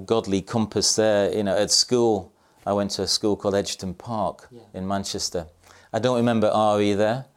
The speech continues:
Speaker 1: In the prison you mentioned, I, I never met a chaplain. And then all those regiments and nearly seventeen years in the army, I never met a padre. Not that I was looking for
Speaker 2: No,
Speaker 1: them.
Speaker 2: but you never met one.
Speaker 1: I n-, no one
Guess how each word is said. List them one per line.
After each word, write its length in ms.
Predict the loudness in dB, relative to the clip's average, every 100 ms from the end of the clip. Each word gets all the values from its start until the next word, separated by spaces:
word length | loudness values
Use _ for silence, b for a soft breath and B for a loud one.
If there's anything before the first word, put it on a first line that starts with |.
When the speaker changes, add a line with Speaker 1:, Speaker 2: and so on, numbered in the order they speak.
| b b -2
Speaker 1:
In 120 | 0
the 80 | 0
prison 400 | 0 0 2 2
you 80 |
mentioned, 500 | 2 0 0 -4 -6 -4
I, 280 | -4 -2 0
I 20 |
never 240 | 0 0
met 200 | 2 2
a 40 | 0
chaplain. 520 | -2 -4 -4 -6 -6 B B B B B B _
And 200 | 0 2
then 280 | 2 0 -2
all 240 | 0 2
those 220 | 4 2 2
regiments 640 | 0 2 0 0 0 0
and 520 | 0 -2 -6 -14 -6 -2
nearly 220 | 2 2
seventeen 520 | 2 2 0 2 2
years 220 | 2 2
in 80 | 0
the 100 | 2
army, 260 | 0 0 0
I 80 | 0
never 180 | 0 2
met 140 | 0
a 40 |
padre. 560 | 0 0 0 0 -2 -4 b b b -20 -12 0
Not 180 | 2
that 100 | 2 4
I 80 | 2
was 160 | 4
looking 340 | 0 0 -2 0
for 240 | 0 0
Speaker 2:
No, 40 | 0
Speaker 1:
them. 80 | -2
Speaker 2:
but 140 | -2 -4
you 100 | -4
never 260 | -4 -6 -6
met 200 | -6 -4
one. 240 | -4 -4
Speaker 1:
I 160 | 0 2
n-, 200 | 2 2
no 220 | 2 4
one 340 | 4 2 0